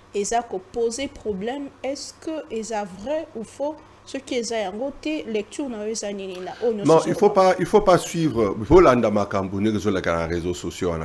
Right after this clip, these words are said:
Speaker 2: fait. C'est vrai, réseaux sociaux, la moi, parle, en vérité, moi, mou-, hein, des fois, comme on dit, il n'y a pas de fumée sans feu.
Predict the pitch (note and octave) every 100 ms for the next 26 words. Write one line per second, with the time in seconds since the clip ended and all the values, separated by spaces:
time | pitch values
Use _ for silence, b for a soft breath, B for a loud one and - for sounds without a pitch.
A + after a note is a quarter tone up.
0 | D#2 D#2+ D3 D#3+ B3 D#3+ D3 D3 A#2+ -
1 | C#3+ G#2 G2+ A#2 A#2+ A2+ F#2+ F2+ G#2 E2+
2 | D#2 E2 - C#3+ B2 A2+ A2 A#2 C3+ A3
3 | - - G#2+ G#2 C#3 C#3+ C3 B B B
4 | - C#3 A#2 G#2+ B2 G2 A#2 G#2 F2+ -
5 | G2 G#2+ - F#2+ - C#3 F3+